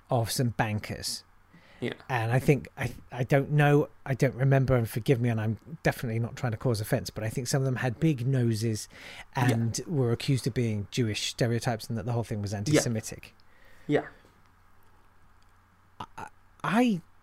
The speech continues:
Speaker 1: saw the cartoon and I just didn't see it.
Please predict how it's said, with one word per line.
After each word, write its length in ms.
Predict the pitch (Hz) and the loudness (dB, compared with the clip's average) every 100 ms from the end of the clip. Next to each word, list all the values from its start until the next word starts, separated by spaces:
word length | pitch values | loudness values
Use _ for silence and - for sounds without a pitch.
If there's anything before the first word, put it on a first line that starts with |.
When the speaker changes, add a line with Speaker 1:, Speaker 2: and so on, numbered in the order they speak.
| - | -16
Speaker 1:
saw 400 | - - 190 185 | -6 2 4 4
the 80 | 156 | 0
cartoon 880 | - 147 131 - 247 175 113 104 - - - - _ - - - - _ - | 0 0 0 -2 0 0 0 -4 -8 -16 -20 -20 _ -20 -20 -20 -20 _ -8
and 140 | - 170 | 2 6
I 100 | 170 | 6
just 420 | - 208 - - | 6 4 4 6
didn't 440 | 185 156 - - | 6 6 0 -4
see 400 | - - 240 143 | -4 0 2 2
it. 240 | 98 - | -2 -10